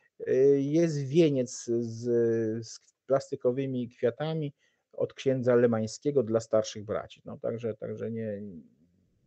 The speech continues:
także tutaj, oj, nie wiem, czy ksiądz Lemański się zjudaizował, czy, czy nie, ale w ka-, w każdym razie, e, jest na, na, na, na dobrej drodze, tak? No to tak to jest z księżmi, którzy, e, tracą, mm, w tym posoborowym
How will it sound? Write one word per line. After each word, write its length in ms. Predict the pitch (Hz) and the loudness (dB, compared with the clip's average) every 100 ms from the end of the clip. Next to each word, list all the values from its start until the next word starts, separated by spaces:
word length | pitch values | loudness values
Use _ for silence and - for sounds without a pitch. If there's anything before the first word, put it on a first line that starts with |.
| _ _ | _ _
także 320 | 110 110 107 | -10 -8 -10
tutaj, 400 | - - 104 110 | -14 -8 -6 -4
oj, 420 | - 127 123 - 117 | -2 -2 -2 -8 -10
nie 440 | 120 135 135 151 | -8 -4 0 2
wiem, 160 | 135 127 | 0 -4
czy 120 | - | -8
ksiądz 260 | - 123 127 | -6 -4 -2
Lemański 380 | 123 127 - | -2 -4 -6
się 200 | 123 127 | -4 -4
zjudaizował, 760 | 117 123 123 123 120 139 147 139 | -2 -2 2 2 4 4 4 2
czy, 220 | - 123 | 0 -4
czy 180 | - 123 | -2 -4
nie, 140 | 147 | 0
ale 220 | 156 147 135 | 4 4 4
w 20 | |
ka-, 180 | 143 135 | 2 0
w 80 | |
każdym 220 | - 139 131 | 0 0 0
razie, 260 | 123 127 - - 151 - | -2 -2 -4 -14 -20 -20
e, 280 | - 92 107 | -8 -2 0
jest 420 | 120 120 135 - | 0 2 2 2
na, 320 | 127 117 117 113 - 123 | -2 0 0 -4 -12 _
na, 420 | 113 117 113 110 | -14 -10 -8 -8
na, 160 | 113 113 | -6 -6
na 160 | 113 | -6
dobrej 380 | 113 117 113 113 | 0 0 0 -2
drodze, 340 | 104 90 - 71 | -4 -12 -12 -16
tak? 120 | 143 - | -16 -14
No 80 | 120 | -14
to 100 | 120 | -8
tak 220 | 143 - | -6 -2
to 80 | 135 | -2
jest 140 | 131 | -2
z 60 | - | -8
księżmi, 480 | - 139 127 123 | -6 -4 -2 -6
którzy, 300 | 117 113 113 110 _ _ _ | -10 -10 -8 -8 _ _ _
e, 140 | - 107 | -16 -12
tracą, 400 | - 123 - 117 | -2 -2 -2 -4
mm, 640 | 110 107 107 110 113 110 101 _ | -4 -8 -10 -10 -10 -12 -16 _
w 40 | |
tym 140 | - | -14
posoborowym 720 | 113 110 - 113 113 113 113 | -10 -6 -4 -2 -2 -2 -4